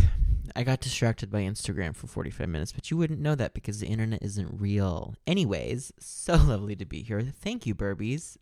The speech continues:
um, for that, for sponsoring this episode. Um, I think it's safe to say that we get a lot of product, um, through Leo Burby Bulb Company.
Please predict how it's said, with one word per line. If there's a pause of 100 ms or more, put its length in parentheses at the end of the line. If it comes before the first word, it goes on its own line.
um,
for
that,
for
sponsoring
this
episode. (640)
Um, (480)
I
think
it's
safe
to
say (160)
that
we
get
a
lot
of
product, (180)
um, (1160)
through
Leo
Burby
Bulb
Company.